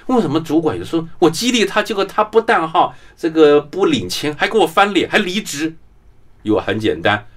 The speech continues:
你用错了方法，他不信任你，甚至呢，你让他觉得说你真虚伪。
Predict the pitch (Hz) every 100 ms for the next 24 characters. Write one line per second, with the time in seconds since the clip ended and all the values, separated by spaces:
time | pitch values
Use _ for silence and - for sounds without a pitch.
0 | - - 73 95 117 107 113 87 85 98
1 | 98 76 - - - 117 - 110 92 104
2 | 80 71 - - - - 139 107 117 110
3 | 104 104 - - 80 76 104 104 104 90
4 | 95 92 98 85 - 98 101 - 101 92
5 | 87 78